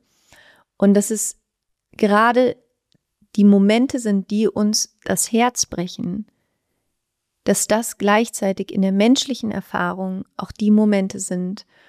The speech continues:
wo die meiste Liebe in uns fließt, weil das die Momente sind, in denen wir spüren, wie sehr wir lieben. Und wo diese Liebe auch einen Ausdruck findet.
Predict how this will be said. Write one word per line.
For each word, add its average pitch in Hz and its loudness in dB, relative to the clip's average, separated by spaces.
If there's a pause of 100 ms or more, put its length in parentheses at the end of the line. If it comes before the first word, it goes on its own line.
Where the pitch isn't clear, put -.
(220)
wo 214 2
die 196 4
meiste 214 0
Liebe 208 2 (180)
in 196 2
uns 190 -4
fließt, - -10 (580)
weil 190 2
das 202 0
die 214 -2
Momente 196 2
sind, 196 -6
in 196 -8
denen 196 -4
wir 196 -6
spüren, 208 0
wie 185 -8
sehr 175 -8
wir 175 -8
lieben. 190 -12 (2750)
Und 196 6
wo 208 6
diese 190 -2
Liebe 208 0
auch 220 0
einen 196 -2
Ausdruck - -6
findet. - -14